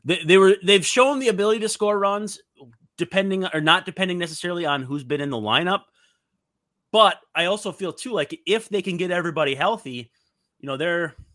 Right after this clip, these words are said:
they're, like, eleven or twelve deep in quality big league hitters, with, like, numbers eleven and twelve being guys like Miranda, uh, Jeffers, you know, guys that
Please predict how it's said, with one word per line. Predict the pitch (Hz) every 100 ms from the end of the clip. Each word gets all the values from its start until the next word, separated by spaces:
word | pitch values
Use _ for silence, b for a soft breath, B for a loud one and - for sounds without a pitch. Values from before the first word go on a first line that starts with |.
| _
they're, | 117 208
like, | 240 165
eleven | 143 160 170
or | 151
twelve | - 151 156 120
deep | 127 196 -
in | 117
quality | 110 - 143 147 131
big | 113 131 120
league | 123 113
hitters, | 135 165 113 107 - _ _ _
with, | 131 127
like, | 143 139 _ -
numbers | 165 180 175
eleven | 160 131 143 165 165
and | 127
twelve | - 131 156 160 120 -
being | 131 127 120 117 117 -
guys | 117 117 107
like | 117 98
Miranda, | 107 104 104 117 127 139 139 135 139 131 _ _ _ _ -
uh, | 90 87
Jeffers, | - 127 131 156 139 135 123 -
you | 127
know, | 110
guys | 117 139
that | 151